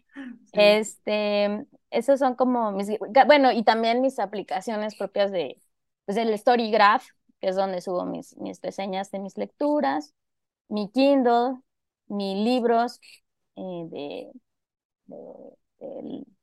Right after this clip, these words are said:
Speaker 2: del iPhone y del iPad.
Speaker 1: Ujú.
Speaker 2: Y, em, pues, tengo como doce aplicaciones de edición de foto.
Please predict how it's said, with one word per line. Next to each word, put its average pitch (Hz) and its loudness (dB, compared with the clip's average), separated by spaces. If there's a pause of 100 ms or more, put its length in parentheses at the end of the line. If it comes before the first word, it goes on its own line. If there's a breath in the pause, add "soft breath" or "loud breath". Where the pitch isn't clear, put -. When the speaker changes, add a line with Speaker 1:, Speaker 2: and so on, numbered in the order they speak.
Speaker 2:
del 202 -2
iPhone 233 0
y 185 -6
del 170 -4 (100)
iPad. - -8 (760)
Speaker 1:
Ujú. 196 -2
Speaker 2:
Y, 285 2 (640)
em, 190 -2 (2250)
pues, 220 4 (280)
tengo 294 6
como 202 2 (280)
doce 226 0
aplicaciones 208 -2
de 190 2
edición 185 -4 (180)
de 196 0
foto. 180 -4